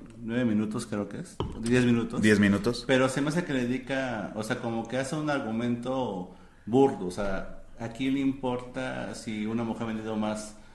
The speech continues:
Speaker 1: que ella o no? O sea,
Speaker 2: Ujú.
Speaker 1: la nota importante es que una pintura, una pintura mexicana, este, se ve, rompe un re-, bueno,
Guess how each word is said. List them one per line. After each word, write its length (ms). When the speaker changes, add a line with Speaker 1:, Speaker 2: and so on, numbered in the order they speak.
Speaker 1:
que 120
ella 160
o 80
no? 260
O 40
sea, 260
Speaker 2:
Ujú. 260
Speaker 1:
la 140
nota 240
importante 720
es 140
que 280
una 280
pintura, 560
una 160
pintura 220
mexicana, 1040
este, 280
se 180
ve, 180
rompe 280
un 160
re-, 120
bueno, 380